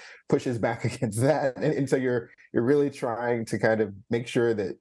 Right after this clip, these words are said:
everyone who is signing on to that opinion is happy and that you've been res-, appropriately responsive, uh, to things that are in the concurrences and the dissents.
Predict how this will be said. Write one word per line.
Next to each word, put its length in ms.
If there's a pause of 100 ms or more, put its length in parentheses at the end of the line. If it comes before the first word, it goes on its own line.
everyone 640
who 160
is 140
signing 400
on 140
to 80
that 180
opinion 440
is 120
happy 460
and 240
that 160
you've 180
been 160
res-, 300 (100)
appropriately 640
responsive, 720 (400)
uh, 180
to 160
things 240
that 120
are 80
in 180
the 80
concurrences 800
and 120
the 60
dissents. 460